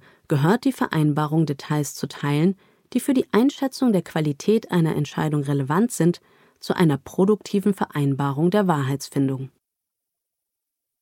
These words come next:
Wenn die Gruppe eine Entscheidung diskutiert und nicht alle Details vorliegen hat, könnte es daran liegen, dass der Person, die sie liefert, nicht klar ist, dass manche der Daten wichtig sind. Oder es könnte daran liegen,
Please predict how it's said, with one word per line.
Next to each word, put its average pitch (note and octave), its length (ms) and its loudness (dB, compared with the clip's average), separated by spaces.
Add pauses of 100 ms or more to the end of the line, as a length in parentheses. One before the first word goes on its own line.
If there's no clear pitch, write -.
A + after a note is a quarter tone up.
Wenn G3+ 160 6
die G3+ 80 6
Gruppe B3 400 0
eine A3 240 4
Entscheidung F3+ 480 4
diskutiert D#3+ 640 -2 (360)
und - 180 2
nicht - 280 0
alle G3+ 240 4
Details F3+ 460 -2
vorliegen D#3+ 560 0
hat, E3 240 -4 (480)
könnte D4+ 340 0
es A#3 140 -2
daran E3 280 2
liegen, G3 420 4 (340)
dass G3+ 140 -2
der A3 120 2
Person, F#3 480 2
die A3+ 120 0
sie F#3 140 -2
liefert, F3 600 -2
nicht - 260 0
klar B3+ 360 0
ist, - 260 -8 (280)
dass - 180 -4
manche E3 400 2
der E3 100 2
Daten D#3 420 0
wichtig D#3+ 360 0
sind. C#3 320 -2 (840)
Oder C#4 320 4
es - 160 -4
könnte F#3+ 300 4
daran D#3 280 2
liegen, F#3 440 2